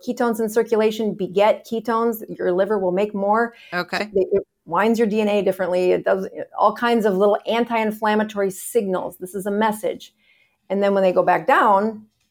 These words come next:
Speaker 1: that message is muted or less. Uric acid has a similar thing. When it's,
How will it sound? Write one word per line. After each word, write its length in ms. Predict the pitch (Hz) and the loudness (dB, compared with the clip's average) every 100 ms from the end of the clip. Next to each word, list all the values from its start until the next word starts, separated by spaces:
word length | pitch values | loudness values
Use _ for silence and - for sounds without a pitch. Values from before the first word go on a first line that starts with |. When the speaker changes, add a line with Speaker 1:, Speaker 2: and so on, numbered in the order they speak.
| _ | _
Speaker 1:
that 120 | 196 190 | -2 -2
message 380 | 180 180 170 - - _ _ _ | -2 -4 -8 -12 -20 _ _ _
is 200 | 185 170 | -10 -2
muted 340 | 269 - 180 | 0 0 -4
or 180 | 165 170 _ - | -10 -12 _ -6
less. 380 | 214 - - _ _ _ _ _ _ _ | -4 -4 -14 _ _ _ _ _ _ _
Uric 280 | 214 214 226 | -2 0 2
acid 300 | 370 381 196 | 0 0 0
has 120 | 190 | 0
a 60 | 175 | -2
similar 320 | 196 175 170 | -4 -4 -4
thing. 300 | 170 202 - | -2 -4 -4
When 160 | 180 185 | -4 -2
it's, 280 | 202 - | -4 -8